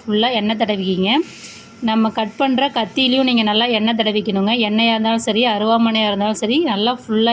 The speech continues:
எண்ணெய் தடவிக்கிங்க. ஏன்னா இந்த பலாக்காயில வந்து நிறைய பால் வெளிவரும். அது நம்ம கையில ஒட்டாம பிசுபிசுப்பு தன்மை இல்லாம இருக்கிறதுக்காகங்க. இப்ப பாருங்க, நான் எண்ணெய் தடவிட்டு அதோட முன்பகுதி நமக்கு தேவையில்ல, நான் வெட்டிட்டேன். பால்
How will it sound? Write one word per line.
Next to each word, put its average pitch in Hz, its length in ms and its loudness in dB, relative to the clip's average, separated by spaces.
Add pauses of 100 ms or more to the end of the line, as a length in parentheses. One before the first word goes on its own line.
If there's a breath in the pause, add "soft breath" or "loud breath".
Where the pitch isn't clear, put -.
எண்ணெய் 208 220 -2
தடவிக்கிங்க. 196 420 -2 (560 loud breath)
ஏன்னா 240 160 2 (100)
இந்த 233 140 4 (120)
பலாக்காயில 226 720 0
வந்து 226 220 2
நிறைய 220 240 0 (180)
பால் 240 300 0 (140)
வெளிவரும். 220 520 2
அது 214 160 0
நம்ம 202 220 0
கையில 240 340 2
ஒட்டாம 233 480 0
பிசுபிசுப்பு 233 640 -2
தன்மை 208 280 2 (500 loud breath)
இல்லாம 240 360 4
இருக்கிறதுக்காகங்க. 214 880 0
இப்ப 214 240 -4
பாருங்க, 220 320 2
நான் 226 160 0
எண்ணெய் 240 220 0
தடவிட்டு 220 360 0
அதோட 220 200 2 (100)
முன்பகுதி 247 520 2
நமக்கு 214 240 -2 (100)
தேவையில்ல, 220 440 0
நான் 202 140 -2
வெட்டிட்டேன். 226 460 -2 (500 loud breath)
பால் 240 280 0